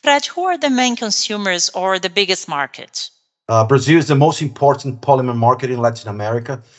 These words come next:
Speaker 2: driven by a growing economy and high consumption. The country is the largest producer of polyethylene and polypropylene in the region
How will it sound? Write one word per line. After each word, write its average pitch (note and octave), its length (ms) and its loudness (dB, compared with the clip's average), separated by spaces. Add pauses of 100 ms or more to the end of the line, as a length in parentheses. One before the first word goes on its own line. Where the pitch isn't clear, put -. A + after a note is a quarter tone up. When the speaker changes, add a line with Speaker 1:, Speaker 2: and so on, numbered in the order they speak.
(200)
Speaker 2:
driven C#3+ 320 2
by C3 160 6
a A#2+ 80 4
growing C#3+ 340 0
economy C3+ 560 -2
and C3 160 -6
high B2+ 220 2
consumption. A2+ 680 -12 (480)
The B2+ 80 -6
country D#3+ 460 -2
is A#2+ 140 -4
the C3 100 -2
largest C#3+ 440 2
producer B2+ 460 -6
of A2+ 220 -6
polyethylene C3+ 680 -2
and A#2+ 160 -6
polypropylene B2+ 720 -2 (280)
in A#2 80 -4
the A2+ 160 -2
region D3+ 360 0